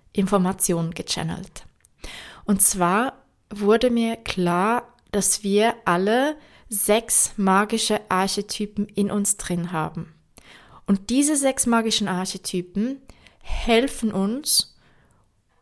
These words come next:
Magie und Wunder in unserem Leben zu erleben. Sie helfen uns, unser Traumleben zu kreieren, unsere Ziele, Träume und Wünsche in die Tat umzusetzen. Das Problem ist, dass die meisten von uns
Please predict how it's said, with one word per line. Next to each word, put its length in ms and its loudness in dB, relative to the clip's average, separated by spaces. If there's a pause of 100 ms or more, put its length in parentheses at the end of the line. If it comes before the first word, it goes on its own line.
(380)
Magie 540 0
und 280 0
Wunder 540 2
in 140 0
unserem 380 0
Leben 580 -2
zu 160 -2
erleben. 600 -4 (340)
Sie 140 -2
helfen 420 6
uns, 260 2
unser 260 2
Traumleben 640 2
zu 140 -4
kreieren, 720 -8
unsere 440 -2
Ziele, 540 2
Träume 440 4
und 180 -4
Wünsche 300 0
in 80 -2
die 120 -8
Tat 300 -6
umzusetzen. 800 -4 (580)
Das 200 4
Problem 720 4
ist, 440 -6 (360)
dass 180 0
die 120 2
meisten 540 2
von 180 -2
uns 540 0